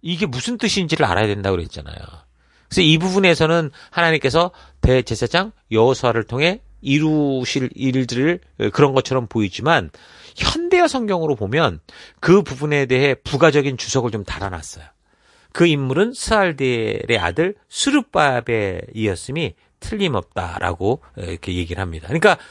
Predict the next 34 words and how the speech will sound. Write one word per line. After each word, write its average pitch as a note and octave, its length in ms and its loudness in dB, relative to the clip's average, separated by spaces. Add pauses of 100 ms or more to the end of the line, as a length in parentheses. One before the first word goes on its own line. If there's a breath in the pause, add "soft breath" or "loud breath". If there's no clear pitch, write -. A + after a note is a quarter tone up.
(640 loud breath)
예수님의 C4 480 2
혈통은 A#3 580 -2 (160)
제사장 G3+ 440 -2
혈통이 F#3+ 320 -4
아니에요. G2 540 -8 (540)
유다의 C#3 380 2
혈통이지, F2 540 -10 (540)
다윗의 B2 340 2
혈통이지. E2 460 -12 (560)
자, - 100 -8
그래서 A2 160 -4
이제 A2+ 100 0
그런 B2 260 4
것들을 A2 520 -2 (220 loud breath)
분명하게 F2+ 580 -4
또, G2 300 0 (280 loud breath)
어, D#2+ 180 -12
이 F#2 180 -6
현대어 C#3 320 0
성경을 F2 360 -6
통해 F2+ 180 -10
보면 G2+ 360 -2 (200 soft breath)
알 F2+ 180 -2
수 - 120 -10
있게 - 160 -12
됩니다. - 360 -16
그러니까 G3+ 520 4 (320 loud breath)
지금 F#3 240 0
이런 D#3 380 4
환상에 D#3 420 -2
대해 C3 180 2
듣는 A#2+ 440 -6
그 A2+ 100 -6
백성들에게는 G2+ 880 0